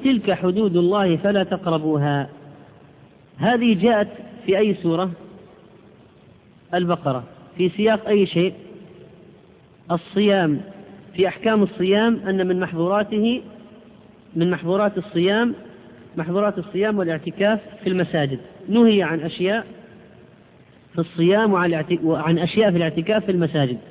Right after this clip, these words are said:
فجاءت هذه، جاء هذا التعقيب:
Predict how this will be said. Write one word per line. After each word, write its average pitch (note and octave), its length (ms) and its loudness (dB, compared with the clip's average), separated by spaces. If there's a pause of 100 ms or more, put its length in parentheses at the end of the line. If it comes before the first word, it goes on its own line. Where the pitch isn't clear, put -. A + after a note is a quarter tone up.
(2250)
فجاءت A3 540 4
هذه، A3 480 4 (300)
جاء F#3 300 2
هذا G#3 220 2
التعقيب: C#3 500 -4